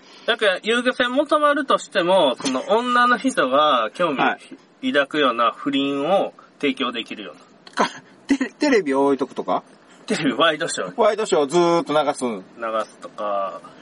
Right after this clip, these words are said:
Speaker 2: いやけど、あんな近いところでテレビ見よったら酔うで。
Speaker 1: 酔いますね。
Speaker 2: <laughs> 遠く見よるから酔わんのやから、あれ。
Speaker 1: あ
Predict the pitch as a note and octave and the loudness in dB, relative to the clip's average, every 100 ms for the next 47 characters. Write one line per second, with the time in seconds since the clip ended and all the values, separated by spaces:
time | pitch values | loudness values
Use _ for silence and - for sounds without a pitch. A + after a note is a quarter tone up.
0 | - - F3+ E3+ D3 D3+ G#3+ G#3 - G3 | -6 -2 -2 0 -2 0 -2 -2 0 0
1 | F3+ D3 C#3+ C3+ G3+ G3+ E3 D3 - B2+ | 0 0 0 0 2 0 2 -2 0 0
2 | C#3 F#3 A3 - - - - - C#3 D#3+ | 2 0 -2 -6 -8 -20 -20 -12 0 2
3 | F3+ A#3 - C4 - - - - - - | 2 0 -2 -6 -4 -6 -6 -12 -12 -20
4 | - - - E4 F4+ E4+ B3+ F#3+ C#3+ C#3+ | -20 -4 2 4 2 2 0 2 0 2
5 | C3+ C3 G#2 F2+ D#2+ D#2 - - - - | 2 0 -2 -4 -8 -12 -16 -20 -20 -4
6 | A2+ G#2+ G#2 G2 F#2+ F#2 F2+ E2+ | 0 2 2 -2 -4 -6 -10 -14